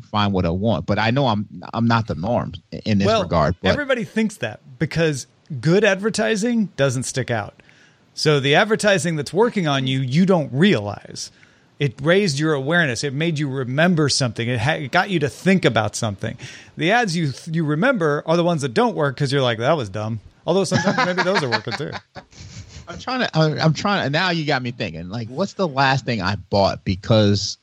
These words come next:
Speaker 1: I saw an ad for it? I
Speaker 2: 'Cause
Speaker 1: have
Speaker 2: it's
Speaker 1: to
Speaker 2: not
Speaker 1: think
Speaker 2: like
Speaker 1: about that one
Speaker 2: everybody
Speaker 1: for a
Speaker 2: thinks
Speaker 1: long
Speaker 2: like, "Well, I see an ad and then I go
Speaker 1: Yeah.
Speaker 2: buy the thing." That's not the way advertising really works. The way advertising really works is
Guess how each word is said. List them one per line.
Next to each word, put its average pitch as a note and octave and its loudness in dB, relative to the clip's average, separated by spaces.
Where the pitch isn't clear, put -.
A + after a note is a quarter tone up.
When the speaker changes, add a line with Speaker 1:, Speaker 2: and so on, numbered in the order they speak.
Speaker 1:
I G2+ 0
saw G#2 2
an F2+ 0
ad F#2 0
for D2+ -4
it? D#2 0
I C3 2
Speaker 2:
'Cause F3+ 4
Speaker 1:
have E3+ 2
Speaker 2:
it's C3 0
Speaker 1:
to - 0
Speaker 2:
not B3+ 2
Speaker 1:
think C4+ 0
Speaker 2:
like B3 2
Speaker 1:
about - -8
that G3 0
one - 0
Speaker 2:
everybody A3 2
Speaker 1:
for F3+ -2
a - 0
Speaker 2:
thinks F3+ 0
Speaker 1:
long E3+ 0
Speaker 2:
like, D#3 -2
"Well, D#3+ 2
I D#3 0
see G#3+ -2
an F#3+ 0
ad D#3+ -2
and C3+ -2
then D3+ -2
I C#3 -2
go B2 -6
Speaker 1:
Yeah. A#2 2
Speaker 2:
buy E3+ 2
the C3 -6
thing." A2 -10
That's E3+ -2
not F#3+ -2
the D3+ -2
way C3 0
advertising A#2 -4
really F3+ 4
works. G#2 -6
The C#3+ 0
way D#3+ 6
advertising D#3 2
really G#3 2
works C#3 -2
is B2+ 0